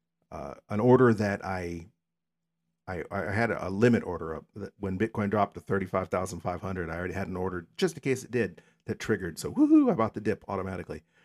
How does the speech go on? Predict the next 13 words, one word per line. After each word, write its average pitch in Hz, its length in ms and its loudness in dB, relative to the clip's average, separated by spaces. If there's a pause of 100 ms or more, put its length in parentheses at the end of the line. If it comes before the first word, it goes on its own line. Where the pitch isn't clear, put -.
(340)
But 120 100 8
I - 20 10
already 196 160 10
have 180 80 6
twenty 170 220 4
bucks, 135 300 4
so 101 340 4 (760)
I'm 95 200 -2
tapping 98 640 -2 (880)
on 80 760 -8
Bitcoin, 131 800 2
tapping 92 460 -6
on 78 320 -10